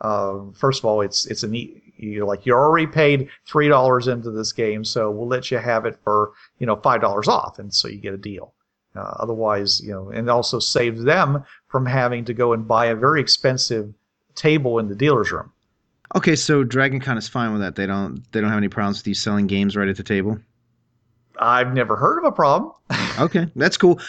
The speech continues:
Speaker 2: No, I mean, some, some conventions are picky about that. They, they want you to buy a table.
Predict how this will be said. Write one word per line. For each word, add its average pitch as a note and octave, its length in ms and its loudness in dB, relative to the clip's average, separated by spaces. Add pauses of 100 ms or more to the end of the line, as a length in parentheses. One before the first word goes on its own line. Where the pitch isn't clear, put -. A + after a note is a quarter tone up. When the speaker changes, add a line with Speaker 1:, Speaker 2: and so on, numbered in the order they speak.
(100)
Speaker 2:
No, F3 80 4
I F3 40 6
mean, F3 120 4
some, - 240 0
some F#3+ 240 2
conventions D#3 440 0
are A#2+ 60 -6
picky C3 300 -4
about G2 260 -4
that. G2+ 240 -4
They, A2 160 0
they G#2+ 220 -2
want A2+ 280 -2
you C3+ 60 0
to A#2+ 80 2
buy A2 220 0
a G2+ 40 -2
table. F#2+ 400 -6